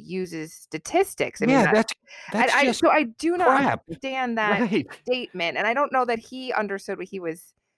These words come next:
Speaker 1: throwing out there either. But, um, like I said, I have questions into the University of Washington. One of the unknowns is, you know, how, how contagious, how many people actually have it, 'cause we don't know the testing.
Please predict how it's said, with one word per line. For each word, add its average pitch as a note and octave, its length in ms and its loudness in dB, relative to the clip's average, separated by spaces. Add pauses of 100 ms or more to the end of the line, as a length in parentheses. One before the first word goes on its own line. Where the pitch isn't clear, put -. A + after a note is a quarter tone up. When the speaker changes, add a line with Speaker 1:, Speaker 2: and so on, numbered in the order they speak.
(160)
Speaker 1:
throwing G3 280 2
out E3+ 200 0
there D#3+ 240 -2
either. F3+ 360 2
But, E3 300 2 (440)
um, E3 480 2 (180)
like A3 140 0
I A#3 120 2
said, A3 120 -2
I F#3+ 40 2
have F3+ 120 0
questions G3+ 460 -4
into G3+ 220 -4
the F3 80 -8
University E3 520 -6
of D#3 60 -8
Washington. F3 600 -2 (260)
One D4 120 4
of D#4 60 0
the D4 80 -2
unknowns A3+ 380 2
is, F#3+ 120 -6
you F#3 80 0
know, F3 100 2
how, G3 240 0 (260)
how G3+ 160 0
contagious, F#3+ 680 -2
how F#3+ 180 0
many F#3+ 160 0
people - 320 -2
actually D#3+ 300 -2
have F#3+ 240 0
it, F3 100 -2
'cause - 120 -18
we E3 80 -16
don't F3+ 280 2
know E3+ 220 0
the A#2 100 -8
testing. F#3+ 580 -4